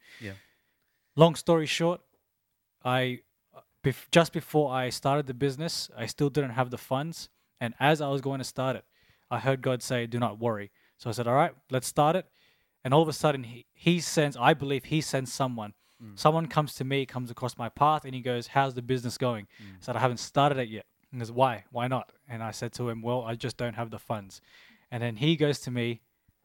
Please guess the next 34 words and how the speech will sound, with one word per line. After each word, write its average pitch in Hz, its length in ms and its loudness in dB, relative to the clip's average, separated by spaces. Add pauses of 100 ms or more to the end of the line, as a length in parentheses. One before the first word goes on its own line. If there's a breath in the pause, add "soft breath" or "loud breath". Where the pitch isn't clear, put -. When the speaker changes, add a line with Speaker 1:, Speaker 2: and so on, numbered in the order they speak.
(280)
Speaker 2:
"How 135 160 4
much 127 220 -2
you 123 60 -2
need?" 107 260 -8 (260)
Speaker 1:
Mm. 107 220 -16 (520)
Speaker 2:
<laughs> - 600 -20
And 123 140 2
I 131 100 6
said, 123 220 -4
"Excuse 143 400 0
me?" 185 240 0 (540 soft breath)
He's 135 180 -2
like, 131 240 0
"How - 200 8
much 135 220 0
you 147 80 0
need?" 160 280 0 (420)
I 123 100 -4
said, 120 320 -4
"Oh, 131 80 -10
come 143 180 0
on, 117 100 -2
man, 117 180 -2
I 120 40 0
can't, 127 360 0
I 135 60 6
can't 156 280 8
do 170 120 2
that 156 160 2
to 127 100 -8
you." 104 140 -8 (540 soft breath)
He 131 140 2
goes, 120 140 -2
"Look, 131 300 2